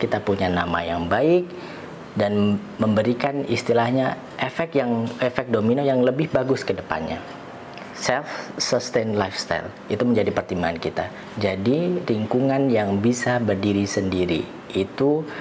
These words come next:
akan menjadi poin utama dari pe-, masyarakat untuk memilih properti. Yang kedua, yang ada poin utama adalah karena nanti kita kebanyakan akan menghabiskan waktu kita di rumah.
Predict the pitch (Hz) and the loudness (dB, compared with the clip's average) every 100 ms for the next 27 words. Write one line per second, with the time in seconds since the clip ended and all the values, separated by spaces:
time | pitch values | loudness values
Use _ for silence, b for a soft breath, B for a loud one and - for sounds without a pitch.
0 | B - 92 - 120 117 104 101 95 98 | B -4 -4 -2 0 2 2 2 2 0
1 | 101 110 123 - 110 - 95 101 107 113 | 2 2 2 0 -2 -2 -2 0 0 2
2 | 120 - B B B - 101 107 104 - | 0 -4 B B B 0 0 0 -2 -2
3 | 107 95 - 90 92 101 95 - 98 92 | -2 -2 -2 -2 -4 -4 -2 -2 -2 0
4 | 92 92 - 85 85 - 78 - - - | 0 0 -2 -4 -4 -6 -8 -8 -14 -14
5 | - - - - 104 95 101 110 110 131 | -12 -12 -12 -4 -2 -2 0 4 4 4
6 | 143 - - - - - - - - - | 0 -4 -12 -14 -14 -14 -14 -14 -14 -12
7 | - 104 95 98 - 107 110 107 110 123 | -6 -2 0 -2 0 0 0 0 0 0
8 | 135 113 101 139 - B B B B - | 0 2 2 2 0 B B B B -14
9 | - - - 113 147 170 160 180 185 202 | -16 -16 -6 -4 0 0 2 2 2 2
10 | 160 123 117 117 117 185 202 135 123 156 | 2 4 4 2 -2 -2 -2 -2 -2 0
11 | 156 147 123 107 139 143 - 156 156 143 | 2 2 2 2 0 0 -2 -2 0 0
12 | - - 127 127 120 151 117 101 98 90 | 0 0 2 2 2 0 0 2 2 2
13 | 85 | 0